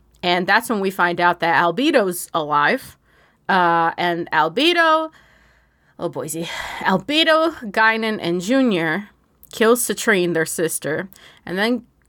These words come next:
have to together kill their dad, and that results in Guinan and Dimitri, the dad, being banished to a different universe, and Albedo and Rubido merging together, which will now allow, uh, Junior to age.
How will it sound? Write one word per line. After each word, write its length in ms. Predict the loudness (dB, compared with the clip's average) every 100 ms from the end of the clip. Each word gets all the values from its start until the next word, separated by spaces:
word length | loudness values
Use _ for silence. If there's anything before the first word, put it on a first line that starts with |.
| _ _ _ -12
have 200 | -2 0
to 160 | 0 -6 -8 _
together 520 | -4 -2 0 0 -2
kill 260 | -2 -2 0
their 160 | 0
dad, 480 | 0 0 2 2 0
and 220 | -2 -2
that 180 | 2 2
results 500 | 2 -2 -2 -4 -4
in 280 | -4 -2 -2
Guinan 560 | 0 0 2 0 -2 -2
and 440 | -2 -2 -2 -6 -16 -12
Dimitri, 600 | -6 -4 -4 -2 -2 -2
the 120 | -4 -2
dad, 400 | 0 2 0 -4 -16 -20 _
being 180 | -10 -2
banished 480 | 2 2 2 -4
to 80 | -6
a 60 | -6
different 460 | -4 -6 -2 -4
universe, 580 | 0 0 2 2 0 -2
and 160 | -4 0
Albedo 600 | 0 0 0 4 4 4
and 200 | 0 0
Rubido 400 | 0 0 0 0
merging 380 | 2 -2 -2 -6
together, 500 | -6 -2 0 2 -2
which 240 | -2 -4
will 100 | -4
now 340 | 0 2 2 0
allow, 480 | 0 2 2 0 -2
uh, 440 | -2 0 0 0 -4
Junior 360 | -6 -4 -2 -4
to 160 | -4
age. 460 | -6 -6 -8 -10 -14